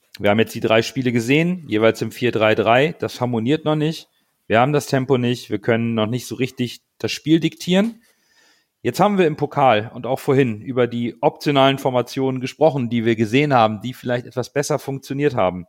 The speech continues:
Wir fragen dich jetzt hier direkt nochmal, <laughs> bevor wir die Diskussion bis Samstag machen. Vier vier zwei, vier zwei drei eins, würdest du auf eine taktische Anpassung tippen?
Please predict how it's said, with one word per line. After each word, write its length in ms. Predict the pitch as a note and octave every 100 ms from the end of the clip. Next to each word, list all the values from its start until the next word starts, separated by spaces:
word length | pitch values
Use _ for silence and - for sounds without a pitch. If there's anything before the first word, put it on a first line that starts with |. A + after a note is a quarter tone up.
| _ _ _ _ _ _ _ _ _ _ _ _ _ _ _ -
Wir 160 | C3
fragen 320 | - C3+ C#3 D3+
dich 160 | D3
jetzt 160 | C3+ -
hier 140 | A3
direkt 320 | F#3+ C3+ -
nochmal, 400 | D3+ C#3+ D#3+ D#3
<laughs> 20 | D3
bevor 280 | C#3 D#3+
wir 40 | D#3
die 100 | D#3
Diskussion 440 | - E3 - D#3
bis 120 | D#3+
Samstag 440 | D#3 G#3 A3 D#3+ C3
machen. 320 | A2+ G#2 G2+
Vier 240 | - D#3
vier 160 | D#3+ D#3+
zwei, 340 | D#3 D#3 G3
vier 220 | G3+ E3+ D#3+
zwei 240 | - B2+
drei 240 | C3 B2+
eins, 320 | A#2+ D#3+ G3 B2
würdest 420 | B2 D#3+ G3 -
du 100 | G3
auf 140 | G3
eine 120 | F#3+
taktische 440 | F#3+ G3 - F3 -
Anpassung 560 | E3 E3+ D3+ - B2
tippen? 400 | - G3 F#4+ E4+